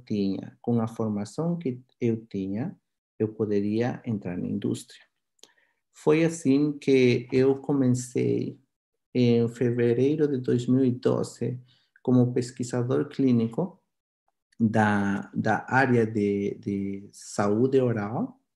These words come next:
na empresa Procter and Gamble, que até hoje eu trabalho. E estou, eh, eu trabalho, eu, eu moro na Alemanha,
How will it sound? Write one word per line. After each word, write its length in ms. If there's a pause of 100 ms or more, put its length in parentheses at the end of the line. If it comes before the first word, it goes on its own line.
(260)
na 120
empresa 540
Procter 400
and 120
Gamble, 560 (560)
que 260
até 420
hoje 640 (120)
eu 180
trabalho. 680 (500)
E 120
estou, 1040 (200)
eh, 800 (720)
eu 360
trabalho, 680
eu, 220
eu 80
moro 300
na 100
Alemanha, 720